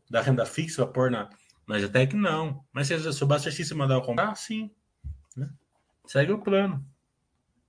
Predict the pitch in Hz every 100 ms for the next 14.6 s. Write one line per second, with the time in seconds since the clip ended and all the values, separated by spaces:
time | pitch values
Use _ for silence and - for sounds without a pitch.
0 | _ - - _ _ - - _ _ _
1 | _ _ _ _ _ _ _ _ _ _
2 | _ _ _ _ _ - - 147 160 151
3 | 160 170 170 175 170 147 156 139 139 123
4 | 117 110 101 _ _ _ _ _ _ _
5 | _ _ _ _ - - - _ _ _
6 | _ _ 127 127 131 127 143 160 185 185
7 | 180 175 156 135 147 165 139 120 101 -
8 | _ _ _ _ _ _ _ _ _ _
9 | _ _ - 127 131 143 131 - 143 147
10 | 139 - _ - 120 123 123 117 - 135
11 | 135 131 123 117 117 117 135 - _ -
12 | 131 127 127 135 139 143 170 190 202 -
13 | _ _ _ _ _ _ _ _ _ _
14 | _ - 113 123 135